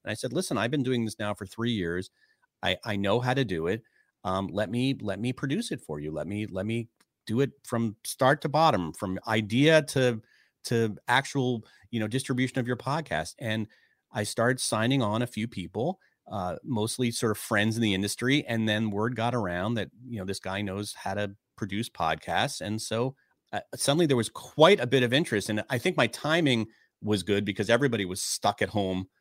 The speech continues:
right, at the time and wanted the opportunity to, to sort of do something, some sort of marketing, uh, and, or just have some sort of activity other than walking around the block.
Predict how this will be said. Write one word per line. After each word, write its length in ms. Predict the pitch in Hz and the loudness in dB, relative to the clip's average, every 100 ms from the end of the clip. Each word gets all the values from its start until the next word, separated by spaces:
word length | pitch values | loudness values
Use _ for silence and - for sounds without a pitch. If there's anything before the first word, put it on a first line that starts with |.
| _ | _
right, 260 | 95 98 110 | -2 0 0
at 160 | 98 - | -4 -6
the 80 | |
time 440 | 104 - 107 107 117 | -4 0 4 4 4
and 120 | 101 - - - | 0 -6 -20 -12
wanted 500 | 98 107 117 117 110 - | 0 2 4 2 0 -12
the 160 | 120 107 | -4 0
opportunity 720 | 107 - 110 123 120 110 107 | 0 -2 -4 -2 0 0 -2
to, 140 | 101 92 | 0 -2
to 220 | 92 101 | -4 -8
sort 180 | - 104 | -4 -4
of 100 | 90 | -4
do 120 | 104 | -4
something, 580 | - - 151 - 90 85 | -4 0 -2 0 -4 -4
some 240 | - 123 | -2 -2
sort 200 | 139 92 | -2 -4
of 80 | 85 | -4
marketing, 540 | 87 90 - 92 87 87 _ _ _ - | -2 -2 0 -4 -6 -8 _ _ _ -8
uh, 280 | 90 87 82 | -4 -2 -4
and, 160 | 98 - | -8 -6
or 140 | 107 | -4
just 180 | 101 - | -2 -2
have 200 | 120 113 | 0 -2
some 200 | - 131 | 0 -2
sort 180 | 120 90 | 0 0
of 60 | |
activity 420 | 92 - 131 135 90 | 0 0 -2 0 0
other 140 | 92 | 0
than 220 | 90 85 | -2 -6
walking 340 | 85 98 - 98 | 0 0 0 -4
around 220 | 92 85 | -6 -6
the 60 | 78 | -6
block. 400 | 85 110 90 | 0 2 2